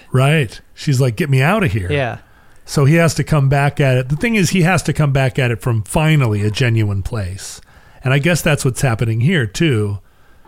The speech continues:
Speaker 1: She kisses Tom Cruise because at that point, he is just pure confidence.
Speaker 2: I think it should be noted that this was not a scripted moment and that, and that Emily Blunt just tried it.
Speaker 1: Say what?
Speaker 2: She tried it.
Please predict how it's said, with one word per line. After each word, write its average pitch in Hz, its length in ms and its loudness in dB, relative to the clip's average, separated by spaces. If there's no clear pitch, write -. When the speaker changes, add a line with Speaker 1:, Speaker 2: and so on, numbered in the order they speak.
Speaker 1:
She 190 180 -2
kisses 147 340 0
Tom 135 240 0
Cruise 143 300 2
because 120 560 0
at 135 160 -6
that 147 240 -2
point, 123 300 0
he 127 260 0
is 113 300 -2
just - 260 -2
pure 170 340 0
confidence. 107 960 -4
Speaker 2:
I 180 80 0
think 214 160 0
it 208 100 -2
should 185 220 -2
be 180 140 0
noted 156 460 2
that 151 160 -2
this 156 200 -2
was 156 160 -2
not 151 220 0
a 151 40 0
scripted 151 520 -4
moment 147 380 0
and 127 200 -2
that, 135 220 -6
and 147 160 0
that 139 160 -4
Emily 151 380 0
Blunt 139 300 -4
just - 220 -8
tried 143 380 -4
it. - 220 -6
Speaker 1:
Say 208 300 -2
what? 285 760 0
Speaker 2:
She - 220 -2
tried 175 420 -2
it. 120 300 -6